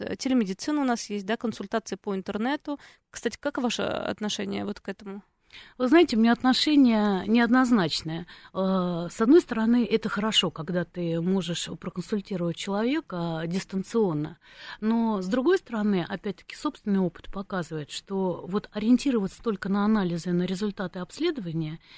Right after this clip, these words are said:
Speaker 2: нельзя, потому что зачастую бывает так, что человек тебе присылает вы-, выписку, согласно которой,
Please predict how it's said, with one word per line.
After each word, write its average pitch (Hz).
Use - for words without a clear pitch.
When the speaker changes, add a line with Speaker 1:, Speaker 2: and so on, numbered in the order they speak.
Speaker 2:
нельзя, 214
потому 202
что 190
зачастую 220
бывает 196
так, 160
что -
человек 202
тебе 180
присылает 202
вы-, 311
выписку, 233
согласно 180
которой, 214